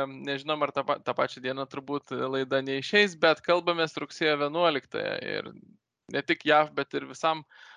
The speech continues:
pasauliui tai buvo daug ką pakeitusi diena, iki šiol, manau, minima, atmintina ir, ir priverčianti sustoti ir susimąstyti ir prisiminti aukas jav visuomenę ir ne tik juos. Em,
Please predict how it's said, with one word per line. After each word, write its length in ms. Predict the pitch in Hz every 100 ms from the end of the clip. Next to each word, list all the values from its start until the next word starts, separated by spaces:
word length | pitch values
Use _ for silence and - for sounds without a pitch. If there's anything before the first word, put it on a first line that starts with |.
| -
pasauliui 520 | - 147 160 156 156 151
tai 160 | 151
buvo 240 | 139 143 139
daug 200 | 143 139
ką 80 | 127
pakeitusi 580 | 131 127 139 - 127 -
diena, 600 | 127 131 147 170 165 147 110 _ _ -
iki 240 | - -
šiol, 320 | - 139 127 117 -
manau, 300 | 127 131 131
minima, 480 | 127 131 135 143 156 139 _ - - - -
atmintina 800 | 131 143 139 135 139 151 151 -
ir, 240 | 135 135 -
ir 240 | 127 131 127 - _ _
priverčianti 600 | 147 143 143 - 139 131
sustoti 520 | 131 131 - 135 -
ir 120 | 131 131
susimąstyti 720 | 131 - - 127 - 131 131
ir 80 | -
prisiminti 600 | - 127 131 131 131 131
aukas 460 | 131 - 135 - -
jav 300 | - 131 127 - _ _ - - _ _
visuomenę 580 | 131 - 139 139 139 135
ir 160 | 110 127
ne 160 | 123
tik 320 | 127 139 - -
juos. 500 | 135 135 131 123 - - _ _ _ _ - _ _ _ -
Em, 240 | - -